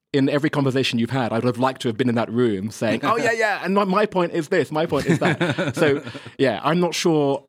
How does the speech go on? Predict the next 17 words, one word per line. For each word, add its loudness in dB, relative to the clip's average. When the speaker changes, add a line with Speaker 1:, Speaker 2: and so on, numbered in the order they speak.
Speaker 1:
what 2
I 2
do -2
lends 2
itself -6
to -10
the -4
same -2
kind -2
of -2
informal -2
way 0
that, -4
that -12
people -6
outside -8
can, -6